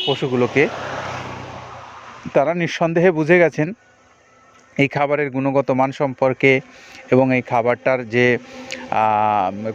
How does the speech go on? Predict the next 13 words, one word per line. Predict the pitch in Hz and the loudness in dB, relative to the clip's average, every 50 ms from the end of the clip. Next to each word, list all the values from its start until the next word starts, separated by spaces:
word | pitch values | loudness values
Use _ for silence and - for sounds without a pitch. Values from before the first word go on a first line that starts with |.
| - - | -2 0
কোয়ালিটিটা | 147 139 143 151 143 - 147 - 156 135 | 0 0 2 0 -4 -8 -2 0 2 2
আসলেই | 131 127 - 160 151 165 175 | 2 0 -2 -2 2 2 2
ভালো | 147 123 117 127 139 151 147 123 135 - - - - - - - - 127 | 2 2 0 -2 0 0 -2 -2 -4 -4 -8 -12 -14 -14 -14 -8 -2 0
বা | 131 139 | 2 2
মন্দ, | 139 139 151 160 170 147 135 151 226 - - - - - | 2 2 2 2 2 0 -2 -2 -2 -4 -10 -18 -16 -10
সেটি | - - 165 147 147 170 | 0 2 2 2 4 2
আপনারা, | 156 147 - 135 131 123 123 120 120 | 2 2 0 -2 -2 0 2 0 0
আহ, | - - - - - - - - - - 117 110 107 104 92 80 85 78 76 87 82 73 - - - 98 113 127 | -2 -4 -10 -20 -20 -20 -20 -18 -6 -2 0 2 2 2 2 2 0 -2 -4 -6 -8 -10 -12 -12 -12 -10 -8 -4
গুণ | 123 147 175 180 170 | 0 2 2 2 2
বিচার | 156 170 160 - 165 147 147 | 2 0 2 2 0 0 0
করার | - 143 143 151 170 175 170 - _ _ - | 0 0 2 2 2 0 -2 -6 _ _ -16
সুযোগ | - - 180 170 170 139 - - | 0 2 4 6 6 4 4 4
পেয়েছেন। | 131 127 123 - - - - | 2 2 2 0 -2 -4 -4